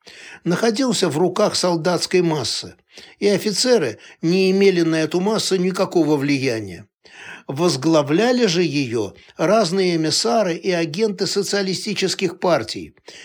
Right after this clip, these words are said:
которые были посланы Советом рабочих и солдатских депутатов для пропаганды мира без аннексий и контрибуций. Солдат больше сражаться не желал и находил,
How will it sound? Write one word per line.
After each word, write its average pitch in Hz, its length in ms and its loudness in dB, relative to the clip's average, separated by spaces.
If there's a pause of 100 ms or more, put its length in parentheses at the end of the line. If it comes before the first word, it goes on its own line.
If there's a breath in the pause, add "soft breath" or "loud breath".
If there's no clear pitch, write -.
(140)
которые 214 380 2
были 196 220 4
посланы 170 640 0
Советом 170 540 -2
рабочих 156 500 0
и 143 60 -2
солдатских 143 720 -2
депутатов 135 720 -2 (460 loud breath)
для 156 180 2
пропаганды 151 800 0
мира 170 440 0 (240 soft breath)
без 143 280 0
аннексий 139 600 0
и 127 180 -4
контрибуций. 117 920 -4 (640 loud breath)
Солдат 214 540 2
больше 196 340 0
сражаться 185 640 -2
не 175 140 0
желал 165 600 -2 (320 loud breath)
и 175 100 0
находил, 196 680 0